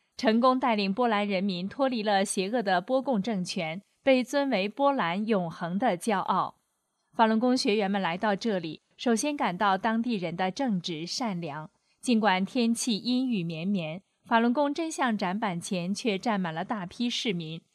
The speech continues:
看到展板上揭露的中共酷刑迫害法轮功学员和活摘器官的真相，大家义愤填膺地说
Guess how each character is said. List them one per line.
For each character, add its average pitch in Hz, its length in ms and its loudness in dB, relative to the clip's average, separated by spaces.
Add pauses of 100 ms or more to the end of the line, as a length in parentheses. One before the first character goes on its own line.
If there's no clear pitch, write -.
(140)
看 247 180 2
到 214 220 4
展 202 220 0
板 185 160 0
上 196 280 0
揭 240 200 0
露 226 160 0
的 180 200 2
中 233 240 0
共 226 200 0
酷 254 200 -4
刑 202 240 -2
迫 220 220 0
害 220 180 0
法 190 200 -4
轮 160 100 -8
功 240 180 0
学 208 280 0
员 170 280 -4 (200)
和 233 180 4
活 220 220 2
摘 233 260 2
器 247 240 -6
官 240 200 -2
的 233 100 -2
真 208 260 -2
相， 196 320 -2 (240)
大 269 160 2
家 262 180 4
义 269 180 0
愤 208 220 2
填 185 260 -4
膺 220 140 -2
地 190 100 -2
说 175 380 -2